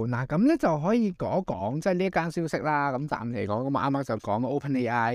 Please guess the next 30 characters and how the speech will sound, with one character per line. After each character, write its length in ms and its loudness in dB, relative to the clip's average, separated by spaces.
呢 100 -2
個 80 0
C 160 -4
E 60 2
O 140 0
啦。 200 0
咁 180 -2
佢 80 0
又 60 4
覺 100 -4
得 120 -2
係， 420 -2
即 100 -2
係 80 2
佢 40 0
個 140 4
人， 380 -2
誒， 380 -4
覺 80 -8
得 160 -2
就 240 0
反， 460 0
咁 180 2
佢 140 2
就 160 4
反 600 -2
對 280 2
呢 100 2
一 80 2
個 500 2